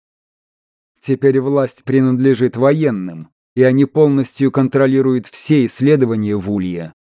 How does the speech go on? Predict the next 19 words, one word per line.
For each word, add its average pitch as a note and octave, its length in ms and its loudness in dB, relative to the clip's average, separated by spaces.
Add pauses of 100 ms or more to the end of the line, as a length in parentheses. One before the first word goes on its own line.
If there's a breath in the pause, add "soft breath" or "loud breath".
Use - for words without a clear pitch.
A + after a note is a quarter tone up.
(380)
Ну A3 160 0
а D#3 80 2
сам D3+ 320 0
Драгорн, C#3 680 2
будучи B2+ 380 0
учёным, C3+ 680 2 (220)
всегда C3 360 0
был C3 180 2
против D#3 560 -2
насильственных A2+ 760 -4
методов A2+ 520 -4
варкиниан, A#2+ 840 0 (500)
открыто E3 480 0
выступая E3 560 0
против E3 520 0
и C#3+ 80 0
заявляя C#3+ 640 2
об A2+ 140 -8
этом. F#2 340 -12